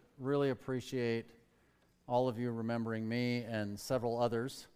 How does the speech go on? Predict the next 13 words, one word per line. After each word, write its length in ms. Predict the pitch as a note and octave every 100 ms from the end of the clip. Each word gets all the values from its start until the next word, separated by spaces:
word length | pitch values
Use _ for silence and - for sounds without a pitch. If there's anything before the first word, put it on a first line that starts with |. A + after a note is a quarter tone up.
| - _ _ _ _
in 160 | C3 A#2
prayer. 340 | - C3 B2
This 320 | G2+ A2 - D3+
afternoon, 960 | D3+ D3+ C3 B2 D3 E3 C3 C3 D3 - C3
I'm 180 | C3+
going 220 | C3 C3 B2
to 100 | A#2+
begin 680 | B2 G2+ C3 C#3 C3+ B2+ G#2 - _ _ _ _ _ -
a 80 | B2+
really 280 | C3+ E3+ D3+
long 280 | C3 C3 A2
journey, 380 | A2+ A2+ C3+ A#2
joining 460 | C3 B2+ B2 A2+